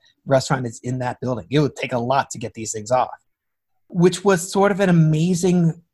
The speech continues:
finding of community that I didn't know existed, that this guy, this, this owner, um, also felt about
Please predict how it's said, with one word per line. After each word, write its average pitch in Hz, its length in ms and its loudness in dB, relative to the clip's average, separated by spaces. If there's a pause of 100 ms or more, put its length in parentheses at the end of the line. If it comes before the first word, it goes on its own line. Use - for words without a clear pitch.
(360)
finding 170 720 2
of 127 400 -2 (400)
community 151 680 4
that 131 240 -2 (260)
I 143 260 2
didn't 139 420 -2
know 127 480 -2 (360)
existed, - 480 -6 (560)
that 127 240 -2 (340)
this 170 260 2
guy, 123 300 -2
this, 113 320 -14
this 139 220 -6
owner, 117 400 -4 (340)
um, 117 380 -2 (200)
also 160 480 4
felt 123 380 -2
about 113 480 -4